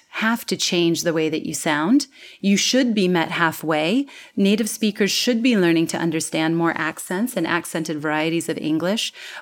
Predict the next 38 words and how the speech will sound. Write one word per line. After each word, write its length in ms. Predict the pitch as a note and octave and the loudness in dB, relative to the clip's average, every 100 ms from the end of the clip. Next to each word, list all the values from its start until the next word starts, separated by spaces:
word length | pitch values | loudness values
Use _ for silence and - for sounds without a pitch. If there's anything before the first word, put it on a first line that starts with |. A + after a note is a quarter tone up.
| - | 0
But 100 | F#3+ | 0
at 100 | G3+ | 0
the 80 | F3+ | -2
same 380 | - C#4+ D#4 | 2 6 6
time, 320 | D4+ G#3+ F#3+ F3+ | 6 4 2 2
I 220 | G3+ C4+ | 4 6
know 280 | A#3 C4 B3 | 6 6 4
that 120 | F#3+ | 2
when 160 | F#3+ G3 | 4 4
you 100 | G3+ | 4
go 220 | G3+ G3 | 4 4
out 240 | F#3+ - | 4 2
to 100 | - | -4
get 200 | F#3 F#3+ | 0 0
a 60 | A3 | 2
job 460 | F#3+ F3+ F3 F3+ - | 2 4 4 2 -2
or 140 | F3+ | -6
get 220 | D#3 F#3 | 0 0
a 40 | G#3+ | 0
promotion, 560 | - G3 E3+ - F3 | 0 2 2 0 0
you 120 | F3 F3+ | 0 0
will 320 | E3+ B3 D4 | 4 6 6
be 220 | A3+ F#3 | 4 4
overlooked 580 | E3+ E3 D#3+ F#3 - - | 4 2 2 2 0 -2
because 460 | G3+ - F#3+ A#3 | -2 0 2 4
of 140 | G#3 F#3 | 4 4
your 140 | F#3+ | 2
accent. 480 | - E3+ - E3+ D3 | 4 0 0 -4 -2
So 160 | G3 - | -4 0
I 180 | F3+ | 0
will 360 | E3+ F3+ C4 F4 | 2 4 4 4
train 420 | E4 - D#3+ D#3 | 0 0 2 2
you 120 | E3 | 2
and 160 | E3 G3 | 0 0
I 120 | F3+ | 0
will 280 | F3+ G#3 B3 | 0 0 0
help 320 | - D#3 - | 0 -4 -2
you 240 | D#3+ D#3+ | -4 -2